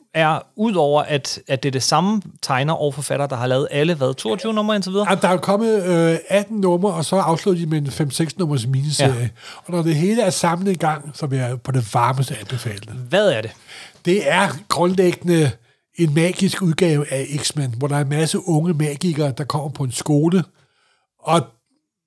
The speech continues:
Speaker 2: det, folk tænker selvfølgelig straks, Harry Potter, det gør jeg, det gør jeg aldrig, fordi det er en gammel koncept, der var, øh,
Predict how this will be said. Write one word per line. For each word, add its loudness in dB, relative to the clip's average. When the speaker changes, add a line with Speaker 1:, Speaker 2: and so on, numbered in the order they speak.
Speaker 2:
det, 4
folk 0
tænker 4
selvfølgelig 0
straks, -2
Harry -2
Potter, 0
det -2
gør 0
jeg, -4
det -4
gør 0
jeg -6
aldrig, -2
fordi -10
det 0
er 0
en -4
gammel -2
koncept, 0
der -2
var, -2
øh, -2